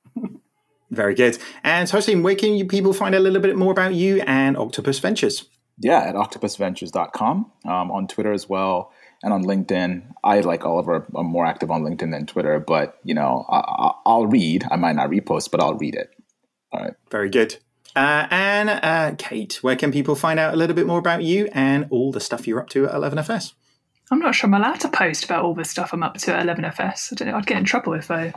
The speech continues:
Speaker 4: if I did that. But, um, yeah, I'm on,
Speaker 2: I mean,
Speaker 4: on
Speaker 2: Na-, Naz is gonna get upset if there's N D As in place. So just,
Speaker 4: <laughs> Yeah.
Speaker 2: uh, just, uh, just,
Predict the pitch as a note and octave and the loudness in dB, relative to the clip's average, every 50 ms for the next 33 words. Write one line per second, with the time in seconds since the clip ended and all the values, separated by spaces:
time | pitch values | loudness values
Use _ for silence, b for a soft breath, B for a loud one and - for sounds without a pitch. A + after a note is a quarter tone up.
0 | - - G3+ G3+ - F3 E3+ F3+ G3+ - - G3 G3+ - G#3 G#3 G#3 G3+ G3+ G3+ | -8 -8 -6 -4 -4 -2 -2 -4 -2 0 -2 -2 0 0 0 2 2 4 4 4
1 | G3+ G3+ G3 B B B B B G3+ G3+ G3 G3 G3+ G#3+ A3+ A3+ B2+ - B2+ A#2+ | 4 4 2 B B B B B 0 2 2 2 2 2 4 4 4 6 6 6
2 | A2+ - - - - - - C#3 D3+ D3+ - - B2 - - - D3 D3+ D#3+ C#3+ | 4 2 0 -4 -14 -4 0 2 2 2 0 -4 -8 -10 -4 0 2 4 4 4
3 | C3+ C3+ - D3 C3+ A#2+ C3+ A#2 B2 A#2+ - - C3 A#2 - - - - - A#2 | 4 2 4 4 4 4 4 4 4 2 2 2 2 2 2 2 2 2 2 4
4 | A#2 A2 G#2+ A#2+ A#2 A2+ A#2+ B2+ B2+ C3 C3 B2+ C#3 C3+ C#3+ D#3+ - - B2 A2 | 2 2 4 4 4 4 4 4 2 2 2 4 4 4 4 2 2 2 2 4
5 | B2 A#2+ A2+ - - - A#2+ A2 G#2+ G#2 - A#2 A2 - - B2+ A2+ A2+ - - | 4 4 4 2 4 4 4 4 4 4 4 2 0 2 2 4 4 4 4 2
6 | - E3 C#3+ - - | 2 0 0 0 -2